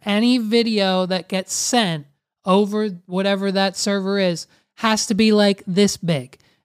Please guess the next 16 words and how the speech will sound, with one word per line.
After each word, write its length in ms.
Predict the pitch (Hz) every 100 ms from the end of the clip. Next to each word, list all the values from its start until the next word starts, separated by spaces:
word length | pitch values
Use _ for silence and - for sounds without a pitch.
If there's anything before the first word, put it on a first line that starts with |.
| _
And 180 | 196 190
so 380 | - 214 202 202
when 280 | 175 196
you 120 | 196 196
film 540 | - 208 220 226 226
on 180 | 196 208
your 160 | 202
H 300 | 202 208 -
D 280 | - 226 226
thing, 600 | 220 233 220 220 220 220
on 160 | 185 190
your 140 | 190
H 300 | 202 214 -
D 260 | - 220 220
megapixel 840 | 214 214 208 202 220 - 220 208
forty-eight 760 | - 208 214 208 202 208 202